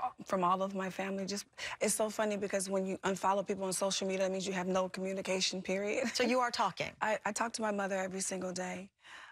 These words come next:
Speaker 1: Um, but I, I know what it's like. I know what it's like, you know, when you're in that position.
Speaker 2: Why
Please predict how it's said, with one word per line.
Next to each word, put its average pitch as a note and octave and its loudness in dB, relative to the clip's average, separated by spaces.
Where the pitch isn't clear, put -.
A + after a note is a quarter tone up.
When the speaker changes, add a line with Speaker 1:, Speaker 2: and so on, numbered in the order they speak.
Speaker 1:
Um, D4 2
but G3+ 4
I, - 0
I G#3+ 4
know A#3+ 4
what B3+ 0
it's F3+ -4
like. - -4
I G3 2
know G3+ 2
what A#3 0
it's - -4
like, G3 0
you F#3+ 0
know, F#3+ 2
when F#3+ 0
you're F#3+ 0
in F#3 0
that F#3+ -2
position. F#3+ -2
Speaker 2:
Why A#4+ 4